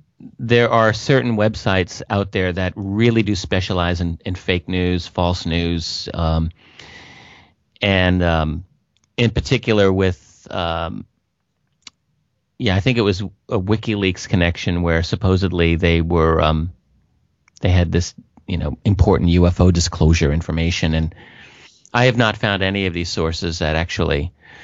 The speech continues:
um, substantiate it. Now, there, there is the case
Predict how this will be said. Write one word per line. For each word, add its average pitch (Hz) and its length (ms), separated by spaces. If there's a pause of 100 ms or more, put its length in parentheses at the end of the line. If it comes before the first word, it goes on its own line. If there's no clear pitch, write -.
(500)
um, 80 420 (300)
substantiate 92 760
it. - 120
Now, 117 180
there, 117 320
there 117 220
is 139 220
the 135 80
case 87 600